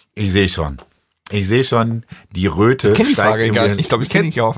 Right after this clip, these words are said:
Speaker 2: ich kenn die gar nicht, oder?
Speaker 1: Arbeitszeugnisse in der heutigen Zeit.
Speaker 2: Ah.
Speaker 1: Wir kriegen ja sehr oft das, äh,
Speaker 2: Ja.
Speaker 1: die Frage stellen, „Ja, kann ich mich schon bewerben? Ich habe da das
Speaker 2: Ja.
Speaker 1: Arbeitszeugnis noch nicht von meiner
Speaker 2: Ja.
Speaker 1: letzten Position.“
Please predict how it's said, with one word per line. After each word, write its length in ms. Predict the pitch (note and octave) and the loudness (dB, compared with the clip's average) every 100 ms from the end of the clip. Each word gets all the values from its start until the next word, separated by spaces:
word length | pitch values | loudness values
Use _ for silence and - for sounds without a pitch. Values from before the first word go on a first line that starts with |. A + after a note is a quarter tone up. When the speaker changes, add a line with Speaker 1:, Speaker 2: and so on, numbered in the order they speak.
| - | -8
Speaker 2:
ich 100 | - | -4
kenn 120 | E3+ | -2
die 60 | A#2+ | -2
gar 100 | G#2+ | -4
nicht, 100 | A2 | -2
oder? 100 | A#2+ | 0
Speaker 1:
Arbeitszeugnisse 1200 | F3 E3+ D3 C#3 - - C3 C3 - B2 - B2 | 2 2 0 -2 -8 0 0 0 -2 -4 -2 -2
in 280 | - G#2 G#2 | 0 2 2
der 200 | G2 F#2 | 0 0
heutigen 420 | G2 F#2+ F#2+ F#2 | -2 -2 -6 -6
Zeit. 220 | - D2+ | -6 2
Speaker 2:
Ah. 420 | B2+ A#2 G#2 F2+ | 4 4 4 2
Speaker 1:
Wir 80 | F#2 | 0
kriegen 280 | D#2 C3 C3 | 0 -2 -2
ja 180 | B2 A2 | -2 0
sehr 260 | A2+ C#3 G#2 | 0 0 -2
oft 220 | A#2 - | -4 -4
das, 280 | G#2 - - | -6 -6 -6
äh, 180 | F#2 G2+ | -4 -2
Speaker 2:
Ja. 40 | |
Speaker 1:
die 140 | G#2 | -4
Frage 240 | F#2+ G#2+ A2+ | -2 -2 -2
stellen, 180 | A#2+ A#2+ | -2 0
„Ja, 140 | C3 | 0
kann 160 | - D3 | 0 0
ich 60 | D#3+ | 2
mich 160 | D#3+ | 2
schon 160 | C#3 C3 | 0 -2
bewerben? 400 | A2 A2+ D#3 D#3 | 0 0 0 -2
Ich 100 | C#3 | -6
habe 80 | C#3 | -4
da 80 | C3+ | -4
das 120 | B2+ | -4
Speaker 2:
Ja. 60 | - | -2
Speaker 1:
Arbeitszeugnis 640 | F3 C3 - A2 G#2+ F#2+ | 0 0 0 -2 -2 -6
noch 140 | G2 G2 | -2 -2
nicht 180 | D#3+ - | -2 -6
von 360 | - - A#2+ | -16 -8 -4
meiner 180 | A2+ A2+ | 0 0
Speaker 2:
Ja. 40 | A2+ | 2
Speaker 1:
letzten 340 | A#2 E2+ A2+ | 0 -2 -8
Position.“ 1000 | - G#2+ G#2+ G2+ - E2 G2+ A2+ E2+ B1+ | -6 -4 -4 -8 -10 0 2 2 0 -4